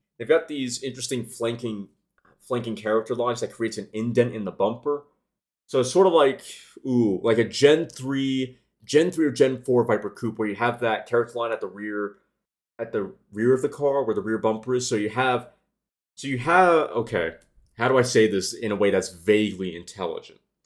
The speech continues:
It's a character line that creates, like, the look of a camtail without it actually being a camtail, and it went all the way down to the lower rear bumper,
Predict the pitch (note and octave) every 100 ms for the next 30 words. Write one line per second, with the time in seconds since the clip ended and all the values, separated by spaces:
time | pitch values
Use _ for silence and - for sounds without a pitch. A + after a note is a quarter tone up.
0 | _ _ - C#3 C#3 - F#3+ A3 G#3+ C#3+
1 | G#2+ F2+ E2+ E2 E2 _ _ _ _ _
2 | B2 B2 C3 D3 C#3+ - C#3+ B2 G#2+ A2
3 | D3 - E3 F#3+ F#3 G3 F#3 G3 G3+ G3+
4 | G#3 _ - A#2+ - A#2+ B2+ B2+ B2 B2
5 | A#2 G2 G#2 A2+ B2 C3 C3 C3 C3+ A2
6 | G#2 A2 A2 G#2+ A2+ A2+ A2+ G#2+ G#2 G2+
7 | G#2 G#2+ A2+ F#2+ F2 - _ _ - G2+
8 | A2 B2+ B2+ C#3+ D3 D3+ D#3 D#3 F3